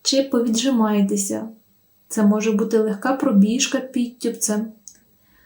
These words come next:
Можна піднятися сходами, можна навіть порухатись у танці. Все це допоможе позбавитись частини адреналіну. Крок шостий.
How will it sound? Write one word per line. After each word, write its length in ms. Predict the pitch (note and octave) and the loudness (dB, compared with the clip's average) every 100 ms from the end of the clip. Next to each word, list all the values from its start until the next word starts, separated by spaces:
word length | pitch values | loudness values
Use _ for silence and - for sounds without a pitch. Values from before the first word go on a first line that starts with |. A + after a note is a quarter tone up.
| _ _ _ _ _ | _ _ _ _ _
Можна 320 | G#3 A3+ C4+ C#4 | -2 0 2 0
піднятися 640 | A#3 A#3 C4+ D4+ D4 D#4 | 0 -2 2 2 2 2
сходами, 800 | - - A3 A3+ G3+ G3+ G3+ G3+ - _ _ _ _ - | -2 -2 2 6 6 6 6 4 -6 _ _ _ _ -4
можна 460 | A3+ C#4+ D4+ A#3 | 2 4 4 2
навіть 340 | G#3+ A3 G3+ - | 2 0 0 -2
порухатись 560 | G#3 A#3 C#4 C#4 C#4+ | -2 0 -2 -2 -2
у 120 | C#4 C#4 | -2 0
танці. 540 | G3 G3+ G3 - - _ _ _ - - - | 2 4 4 2 -6 _ _ _ -20 -20 -8
Все 420 | - - A3 G#3 | -4 0 2 0
це 420 | - A3 C4+ C#4+ - _ _ - | -2 0 0 -2 -6 _ _ -4
допоможе 500 | G3 A3 A3 G#3+ G3+ | -2 0 2 2 0
позбавитись 840 | G3 G3+ G3 A3 D4+ D4+ - G3 | 2 0 2 2 4 2 0 -4
частини 480 | - G3 - A3 A3+ | -4 -6 -2 0 0
адреналіну. 760 | G#3 G3 G3+ G3+ G3 G#3 G#3 A3+ _ _ _ _ _ _ _ _ - | 0 2 4 4 4 0 -4 -10 _ _ _ _ _ _ _ _ -2
Крок 260 | B3+ C#4+ | 4 4
шостий. 560 | - D4+ D4+ - - - | 4 2 2 0 -8 -10